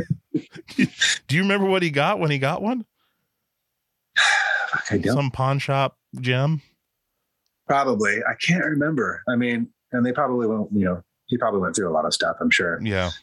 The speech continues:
Speaker 1: Uh, but he had that guitar for a long time, the, the, the, uh, most right copy, the
Speaker 2: Mm-hmm.
Speaker 1: Univox,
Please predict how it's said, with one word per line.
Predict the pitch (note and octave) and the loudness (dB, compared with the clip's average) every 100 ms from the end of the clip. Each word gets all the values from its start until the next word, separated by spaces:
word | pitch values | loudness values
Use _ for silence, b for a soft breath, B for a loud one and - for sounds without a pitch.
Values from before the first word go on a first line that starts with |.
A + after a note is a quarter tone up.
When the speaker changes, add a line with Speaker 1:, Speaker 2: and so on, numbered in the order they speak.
| - | -2
Speaker 1:
Uh, | G2 F2 _ _ _ _ _ _ | -2 -2 _ _ _ _ _ _
but | A#2+ A#2+ | 0 2
he | A#2 | 2
had | B2 B2 | 0 0
that | A2 - | -2 -2
guitar | G2+ - E3+ G#3+ G#2 | -2 0 0 0 -2
for | - | -2
a | G#2 | 0
long | G2 G2+ F#2 F2 | 0 0 0 -2
time, | - A#2 G2+ E2 F2 | -2 0 -2 -2 -6
the, | F2 E2+ | -8 -6
the, | F2+ F2 - | -4 -4 -4
the, | F#2+ F2+ | -2 2
uh, | E2+ - F#2 | 2 0 -2
most | G2+ G2 - | 0 0 0
right | F2 | -4
copy, | - G2 F#2 E2 D#2+ - - | -2 -2 -2 -4 -6 -6 0
the | |
Speaker 2:
Mm-hmm. | - - | 2 2
Speaker 1:
Univox, | B2 - - | 2 -2 -2